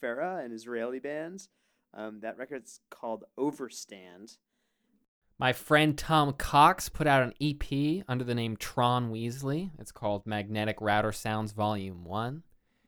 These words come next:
Speaker 2: It's great. It ranges from the more upbeat sort of beeps and boops, upbeep you might call it, um,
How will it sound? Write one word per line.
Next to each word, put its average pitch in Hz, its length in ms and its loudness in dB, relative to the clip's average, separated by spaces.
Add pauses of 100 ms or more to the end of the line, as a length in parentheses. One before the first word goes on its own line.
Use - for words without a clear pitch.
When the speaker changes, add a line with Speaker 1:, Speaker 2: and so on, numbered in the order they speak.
(260)
Speaker 2:
It's 76 240 -14
great. 113 600 -2 (420)
It 113 180 -4
ranges 107 520 -2
from 92 560 -4 (500)
the 98 200 0 (380)
more 120 440 2
upbeat 127 520 2
sort 120 320 0
of 101 140 -2
beeps 131 300 2
and 110 120 0
boops, - 580 0
upbeep 143 520 2
you 127 100 -2
might 113 180 2
call 120 280 4
it, 175 160 -4 (400)
um, 110 480 -2